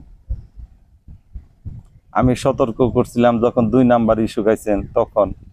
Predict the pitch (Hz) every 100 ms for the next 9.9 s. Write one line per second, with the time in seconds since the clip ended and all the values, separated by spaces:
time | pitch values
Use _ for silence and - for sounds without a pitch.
0 | _ _ _ _ _ _ _ _ _ _
1 | _ _ _ _ _ _ - - 120 -
2 | 139 135 131 - 127 - 131 127 117 110
3 | 110 - 104 104 - 110 104 - _ -
4 | - _ _ _ 110 135 135 131 135 135
5 | 117 123 117 110 98 - - _ _ _
6 | _ _ _ _ _ _ _ _ _ _
7 | - 131 135 131 123 123 123 117 107 -
8 | 175 175 - 135 135 123 117 110 101 -
9 | _ - 120 156 139 127 139 131 123